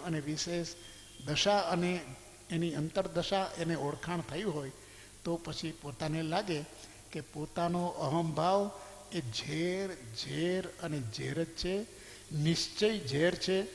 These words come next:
અને પ્રગટ કાળકૂટ ઝેર છે. આવી ભાવના દ્રઢ કરી અને પછી સામાજિક જીવનના સંયોગોની અંદર પોતાને જ્યાં જ્યાં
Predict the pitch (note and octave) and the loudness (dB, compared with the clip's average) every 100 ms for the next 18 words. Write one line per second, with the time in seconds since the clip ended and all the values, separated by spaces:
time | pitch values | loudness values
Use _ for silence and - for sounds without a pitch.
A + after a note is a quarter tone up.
0 | - - - E3+ D#3+ C#3 - D#3+ E3 F#3 | -12 -12 -2 2 2 0 -4 0 2 6
1 | A3 A#3 - - - - - D3+ D3+ E3 | 6 4 -6 -10 -14 -14 -4 0 2 2
2 | E3 C3 F3 G#3+ - - - - - - | 0 2 6 6 4 -8 -8 -16 -16 -14
3 | C3 A2+ C3+ D3 C#3+ C3 D#3+ C3+ A2+ - | -10 -2 2 4 2 2 0 -2 -6 -14
4 | - - - D#3 E3+ G3 G#3+ - - C3 | -16 -10 -4 -2 0 0 -2 -6 -12 -6
5 | C#3 D#3 E3+ F3 A#2 A2+ D#3+ E3+ A#3+ - | -4 -2 -2 -2 -4 -8 4 8 8 6
6 | F3 D#3 C3+ - - - E3 D#3+ D#3 D3+ | 2 2 0 -8 -14 -8 -4 -4 -4 -6
7 | C#3+ E3 E3 D#3+ - - - - - - | -4 -2 -2 -4 -10 -16 -18 -16 -6 -4
8 | - D3 D3 D#3 D#3+ D3+ A#2+ C3+ D3 D3+ | 0 0 2 2 0 0 0 0 0 0
9 | D3 D3 C3+ - D3+ D3+ D3+ D3 D3 D3 | 0 0 -2 -2 0 2 2 0 0 0
10 | C#3 C#3 C3+ - C#3 A#2+ D3 C#3+ C3 A#2+ | 0 -2 -4 -8 -10 -4 -2 -2 -2 -2
11 | D3+ F3 D3+ D#3 C3+ | 0 2 2 0 0